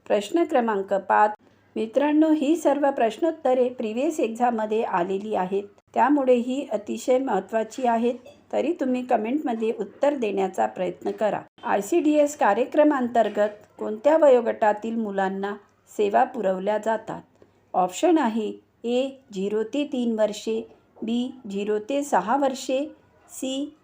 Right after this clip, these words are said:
सहा ते चौदा वर्षे, डी, दहा ते अठरा वर्षे. तर उत्तर आहे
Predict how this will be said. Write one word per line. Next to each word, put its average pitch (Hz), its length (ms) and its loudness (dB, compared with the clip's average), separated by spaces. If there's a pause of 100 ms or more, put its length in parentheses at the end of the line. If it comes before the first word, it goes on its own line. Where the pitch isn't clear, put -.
(140)
सहा 202 240 2
ते 269 200 -8
चौदा 214 440 0
वर्षे, 226 580 -4 (360)
डी, 233 400 -8
दहा 196 300 -2
ते 226 320 -4
अठरा 196 340 -6
वर्षे. 208 440 -8 (560)
तर 185 180 0
उत्तर 285 400 4
आहे 262 380 2